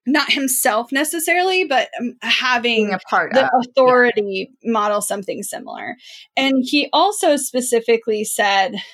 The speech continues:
Speaker 1: that there should be different regulations based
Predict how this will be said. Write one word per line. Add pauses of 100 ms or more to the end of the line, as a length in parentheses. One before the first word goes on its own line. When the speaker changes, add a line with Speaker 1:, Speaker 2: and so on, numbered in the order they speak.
(200)
Speaker 1:
that
there
should
be
different
regulations (400)
based